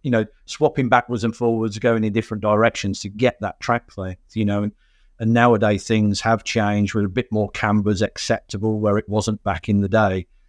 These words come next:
Yeah, it possibly needs a, a complete redesign. You know, does, does the track go be in, partly into the paddock? You know, so the garages are, are flipped round. You know, you,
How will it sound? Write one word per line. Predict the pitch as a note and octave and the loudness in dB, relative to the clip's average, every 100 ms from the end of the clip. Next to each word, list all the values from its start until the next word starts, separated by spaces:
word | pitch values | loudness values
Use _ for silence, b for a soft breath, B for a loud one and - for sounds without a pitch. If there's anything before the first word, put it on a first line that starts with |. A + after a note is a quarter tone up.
| _ _ - | _ _ -8
Yeah, | A2 | -8
it | - | -8
possibly | - A#2 G#2 G2+ | -8 -6 -2 2
needs | G#2 G#2 F#2+ | 4 2 2
a, | G2 F2+ - _ _ | -2 -2 -10 _ _
a | A2+ | -4
complete | A#2 G#2 C3+ C3 | -2 2 2 2
redesign. | G#2+ G2 F#2+ G2 F#2+ G2+ | 0 0 -2 -2 0 0
You | G#2 | 2
know, | G#2 | 0
does, | G2 - A2+ G#2+ - - _ _ _ _ _ _ _ _ _ _ _ | -2 2 2 0 -8 -20 _ _ _ _ _ _ _ _ _ _ _
does | - B2 - | 2 2 0
the | |
track | G#2 C3+ B2+ | 0 0 2
go | A2+ A#2+ | 2 2
be | A2 A#2+ | 2 -2
in, | B2+ C3 A2+ - | 0 -2 -2 -4
partly | C#3 B2 A2+ A#2+ | 0 0 0 0
into | B2 B2 | 0 -2
the | G#2+ | -2
paddock? | C#3 C#3+ F#2 - _ - | 0 0 0 -12 _ -4
You | A#2+ | 0
know, | A2+ A2+ | 2 2
so | - A#2 | 2 0
the | A2 | 0
garages | G#2 B2 B2 A2 A2 | 2 2 2 -2 0
are, | A2+ A2+ A#2 | 0 -2 -6
are | |
flipped | A#2 B2+ A#2+ - | -8 -8 -6 -2
round. | B2 B2+ G2+ G2+ | 2 2 0 -2
You | A2+ | 0
know, | A2 | 0
you, | G#2+ A#2+ | -2 -6